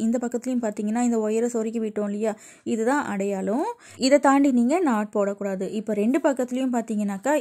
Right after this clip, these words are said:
ஏழு, ஏழு நாட் நம்ம போட போறோம். இந்த லாஸ்ட் பிங்க் ஒயர் வரைக்கும், இந்த பக்கத்துல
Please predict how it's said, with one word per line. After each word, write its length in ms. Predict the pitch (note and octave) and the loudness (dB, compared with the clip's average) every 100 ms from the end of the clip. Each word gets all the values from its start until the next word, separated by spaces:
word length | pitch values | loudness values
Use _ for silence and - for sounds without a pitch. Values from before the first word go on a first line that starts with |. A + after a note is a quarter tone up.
| A3 C4 | 2 2
ஏழு, 180 | D4 C4+ | 2 2
ஏழு 200 | A3+ G#3 | 0 -2
நாட் 240 | G3 G3 | -4 -6
நம்ம 260 | F#3+ G#3 D#4+ | -4 -2 -2
போட 280 | D#4 F#3+ F#3+ F#3 | -4 -4 -4 -6
போறோம். 260 | F3+ F#3+ _ _ _ - | -8 -8 _ _ _ -8
இந்த 280 | A3 A#3+ C4+ B3 - - | -2 2 2 2 -2 -6
லாஸ்ட் 380 | G#3+ A#3 - A3 | -4 -4 -6 -6
பிங்க் 200 | G#3+ G#3+ G#3+ | -4 -2 -2
ஒயர் 220 | G3+ G3 | -2 -2
வரைக்கும், 320 | F#3+ G#3 E4+ C#4 | -4 -4 -2 0
இந்த 140 | B3 B3+ | -2 -2
பக்கத்துல 420 | A3 G#3 C4+ | -4 -4 -4